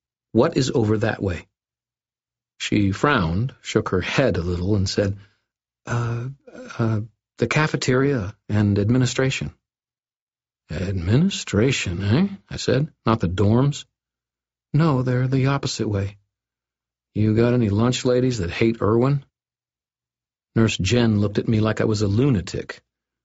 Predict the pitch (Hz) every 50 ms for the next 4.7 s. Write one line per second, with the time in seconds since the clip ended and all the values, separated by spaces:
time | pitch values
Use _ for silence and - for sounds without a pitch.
0 | _ _ _ - 196 - - 208 139 - - - - 139 147 175 180 190 202 202
1 | 202 - - 240 247 196 - 110 95 85 95 92 76 78 - - - 202 330 339
2 | - 78 76 - - - 107 - - 233 262 - - - 101 82 80 - - _
3 | _ _ _ _ _ _ _ _ _ _ _ _ _ _ _ _ _ _ - 78
4 | 78 82 92 - - 90 90 87 82 - 71 65 - -